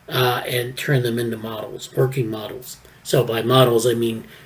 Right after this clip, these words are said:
reinforcement learning models or deep learning models or whatever. Now we can do that, you know, that doesn't have to be one person actually. That could be a, maybe even a small team if people wanted to, uh, join forces on this. But the idea would be to have, like, this emphasis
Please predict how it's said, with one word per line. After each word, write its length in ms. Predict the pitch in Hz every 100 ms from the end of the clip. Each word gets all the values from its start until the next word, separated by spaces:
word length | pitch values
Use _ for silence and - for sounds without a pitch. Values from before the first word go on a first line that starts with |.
| -
reinforcement 680 | - 135 113 170 170 - 156
learning 280 | 135 131 127
models 440 | 123 120 113 110
or 80 | 113
deep 280 | - 135 127
learning 300 | 123 113 110
models 380 | 110 107 101 107
or 80 | 104
whatever. 360 | 104 - - - - - - - - - - - - - -
Now 140 | 147
we 100 | 156
can 120 | 147 143
do 140 | 175
that, 280 | 147 123 123
you 80 | 120
know, 120 | 117
that 160 | 120
doesn't 260 | 120 123 120
have 120 | 120
to 80 | -
be 80 | 117
one 240 | 110 110
person 420 | - 143 127 -
actually. 560 | - - - 139 117 117 - - - - _ -
That 160 | 131 131
could 140 | 139
be 200 | 127 120
a, 160 | 127 -
maybe 240 | 127 143
even 220 | 127 117
a 60 | 113
small 300 | - 127 117
team 420 | - 175 143 123
if 120 | 117
people 280 | - 135 135
wanted 320 | 123 113 113
to, 160 | 120 107 - - - - _ -
uh, 280 | 117 110 107
join 240 | 127 127
forces 500 | 110 151 139 - 127
on 200 | 113 -
this. 360 | - - - - - - - - -
But 280 | 131 123 -
the 160 | 127
idea 320 | 123 127 139
would 160 | 131 127
be 120 | 123
to 120 | 120
have, 320 | 113 127 120 110
like, 160 | 98
this 340 | 98 90 - -
emphasis 580 | 139 - - - 113